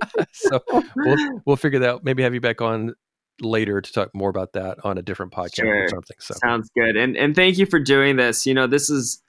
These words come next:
Speaker 2: definitely something that just needs to be out there that, you know, I'm, I'm gonna quote your title, like, yeah, you can make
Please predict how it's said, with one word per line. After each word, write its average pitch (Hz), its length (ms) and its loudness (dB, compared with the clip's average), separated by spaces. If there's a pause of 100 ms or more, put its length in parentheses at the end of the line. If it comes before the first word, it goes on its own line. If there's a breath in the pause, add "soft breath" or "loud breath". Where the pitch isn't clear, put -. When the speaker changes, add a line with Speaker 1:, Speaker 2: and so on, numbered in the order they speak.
(160)
Speaker 2:
definitely 151 440 2
something 135 420 0
that 120 180 0 (120)
just 127 180 -4
needs 123 200 -2
to 110 60 -4
be 120 100 2
out 127 180 0
there 110 200 0
that, 107 260 -2 (420)
you 123 120 0
know, 123 180 2
I'm, 120 300 0
I'm 120 80 -4
gonna 120 140 -2
quote 120 200 0
your 120 100 0
title, 127 320 0
like, 110 200 0
yeah, 127 200 4
you 120 240 2
can 151 360 0
make 131 280 0